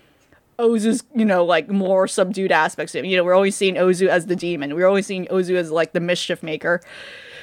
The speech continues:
So for them to, when, for, you know, over time, when they start dropping these, like, comments over, like, "Oh, yeah, Ozu, Ozu has a girlfriend," Ozu, you know, like, I, <laughs> I could not believe it.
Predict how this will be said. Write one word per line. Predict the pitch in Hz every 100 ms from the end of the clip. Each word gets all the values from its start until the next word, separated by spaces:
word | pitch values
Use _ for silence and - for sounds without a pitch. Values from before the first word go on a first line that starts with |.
| -
So | - 311 277
for | 311 277
them | 277 277
to, | 311
when, | 262 254 247 -
for, | 262 247
you | 320
know, | 269
over | 262 269
time, | 247 277 247
when | 226
they | 220
start | 220 240 226
dropping | 196 185 202 220 196
these, | 196 -
like, | 180 156 - _ - -
comments | 220 208 202 196 190
over, | 175
like, | 170 -
"Oh, | 208
yeah, | 190 180 180
Ozu, | 190 185 190 180 175 - _ _ _ _ _ _ _ _ _ _ _ _ _ _ _
Ozu | 254 262 254
has | 233
a | 214
girlfriend," | 220 220 220 214
Ozu, | 196 202
you | 240 208
know, |
like, | 233 226 -
I, | 240 240 233 220 196 - _ -
<laughs> | 170 - - 277 659 - 784 740 330
I | -
could | - 254
not | 233 -
believe | 220 - - 196 - -
it. | 202